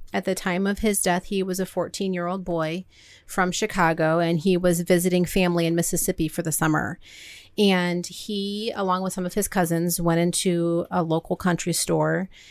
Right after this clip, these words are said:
and he had some kind of verbal altercation with the, the clerk, um, Carolyn Bryant, who was working there. Um, the, the exchange clearly was not a positive one. Um, Carolyn then went and reported the incident to her husband,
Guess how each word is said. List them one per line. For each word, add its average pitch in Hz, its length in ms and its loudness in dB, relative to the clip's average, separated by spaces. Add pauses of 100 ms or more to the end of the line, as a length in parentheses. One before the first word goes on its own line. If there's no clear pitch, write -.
(260)
and 170 180 0
he 180 140 -2
had 170 560 0
some 190 220 -2
kind 196 240 0
of 180 100 2
verbal 180 320 2
altercation 170 800 0
with 170 280 -2
the, 165 320 2
the 170 80 -4
clerk, - 560 -4
um, 170 300 -4
Carolyn 170 380 -2
Bryant, 175 340 -2
who 175 120 -4
was 170 160 -4
working 165 300 -4
there. - 300 -12 (680)
Um, 170 360 -4
the, - 360 -8
the 196 220 0
exchange 196 560 0
clearly 208 400 0
was 196 160 2
not 196 260 4
a 196 60 -2
positive 196 500 4
one. 185 460 2 (260)
Um, 175 540 2 (180)
Carolyn 190 520 2
then 190 500 2
went 196 260 0
and 185 140 -2
reported 185 480 2
the 180 100 0
incident 190 400 0
to 196 180 2
her 190 160 2
husband, 175 680 0